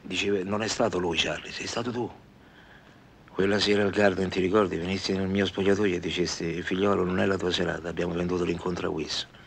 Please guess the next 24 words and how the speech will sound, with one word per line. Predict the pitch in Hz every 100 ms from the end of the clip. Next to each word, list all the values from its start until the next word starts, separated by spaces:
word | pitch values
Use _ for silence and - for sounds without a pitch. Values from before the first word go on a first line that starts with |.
| - - - - - - - - -
Te |
lo | 85
ricordi? | 87 101 87 - - - - - -
"Non | 87
è |
la | 87
tua | 82 90
serata, | 80 80 78 - - - - - - - - -
la | -
mia | 82
serata." | 78 - 76 - - - - - - - - - - - - - -
Lo | 90
potevo | 98 98
fare | 101 101
a |
pezzi | 101 101 90 82
Wilson, | 85 76 - 82
e |
invece, | 85 95 87 87 82 - - - - - - - -
e |
invece | 87 92 87
che | 87
è |
successo? | 85 85 - 78 -